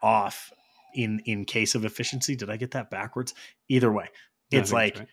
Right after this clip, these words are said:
Speaker 1: not putting everything off to be efficient or not putting everything off to learn. I
Speaker 2: Let
Speaker 1: think
Speaker 2: me
Speaker 1: there's a, a real balance point.
Speaker 2: Let me say this right now that just occurred to me. The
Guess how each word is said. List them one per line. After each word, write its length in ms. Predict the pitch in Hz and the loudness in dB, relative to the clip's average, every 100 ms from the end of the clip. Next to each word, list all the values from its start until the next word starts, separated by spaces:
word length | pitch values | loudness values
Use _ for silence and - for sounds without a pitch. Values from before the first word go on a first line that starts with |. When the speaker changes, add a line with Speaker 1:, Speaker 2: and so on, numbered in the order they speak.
| _ _ _ - | _ _ _ 2
Speaker 1:
not 240 | 151 165 160 | 8 8 8
putting 200 | 185 156 | 6 6
everything 300 | 151 139 135 | 4 2 2
off 200 | 123 - | 2 0
to 80 | 113 | -2
be 120 | 113 | -2
efficient 480 | 101 165 - 175 - | 0 0 2 0 2
or 100 | 120 | 2
not 240 | 113 113 - | 4 2 0
putting 220 | 117 107 | -2 -2
everything 340 | 107 104 107 | -2 -2 -2
off 200 | 101 95 | -4 -4
to 100 | - | -8
learn. 240 | 90 - - _ _ _ _ - | -12 -16 -20 _ _ _ _ 2
I 60 | 123 | 6
Speaker 2:
Let 60 | 123 | 8
Speaker 1:
think 80 | 151 | 8
Speaker 2:
me 60 | |
Speaker 1:
there's 160 | 147 131 | 8 6
a, 140 | 110 - | 2 4
a 80 | 123 | 4
real 300 | 110 120 107 | 6 6 6
balance 400 | 104 101 - - | 2 0 -6 -14
point. 240 | 85 - _ _ _ - | -16 -20 _ _ _ 0
Speaker 2:
Let 200 | 123 123 | 4 6
me 120 | 117 | 6
say 220 | 107 110 | 4 4
this 220 | 101 101 - | 4 2 0
right 160 | 95 | -2
now 220 | 95 95 | -2 -4
that 260 | 92 98 - | -4 -6 -4
just 240 | 107 98 | -4 -2
occurred 280 | 101 107 92 | -4 -4 -2
to 40 | 98 | -2
me. 240 | 95 - 120 | -4 -6 -4
The 580 | 110 107 104 104 101 | 0 2 2 2 -2